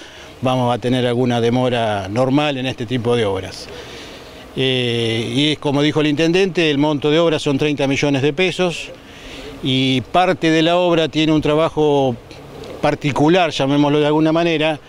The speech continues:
que va desde la esquina de Cervantes hasta la esquina de nueve de Julio, porque en todo ese recorrido de la avenida hay un conducto pluvial muy importante, grande,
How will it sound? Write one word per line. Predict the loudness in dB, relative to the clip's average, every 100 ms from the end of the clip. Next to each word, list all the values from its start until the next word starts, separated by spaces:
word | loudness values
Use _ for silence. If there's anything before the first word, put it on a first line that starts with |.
| -20 -20 -20 -20 -20 -6
que | 0 2
va | 2 2
desde | 2 2 2 2
la | 0 0 0 0
esquina | -2 0 0 2 0
de |
Cervantes | 0 0 2 0 0 -2 -2 -8 -6
hasta | -4 -2 -2
la | -2
esquina | 0 0 2 2
de |
nueve | 2 2
de | 2
Julio, | 2 2 4 2 -2 -12 -20 -20 -20 -4
porque | -2 -2 -2 -2 -2 -2
en | -2
todo | 0 2 0
ese | 2 2 2
recorrido | 0 0 0 2 2 2 2
de | 2
la |
avenida | 0 2 2 2 0
hay | 0 0
un | 0
conducto | 0 2 2 0 0
pluvial | 2 4 2 0
muy | -2 0 0
importante, | 0 -2 0 -2 0 -2 -2
grande, | 0 0 0 -2 -4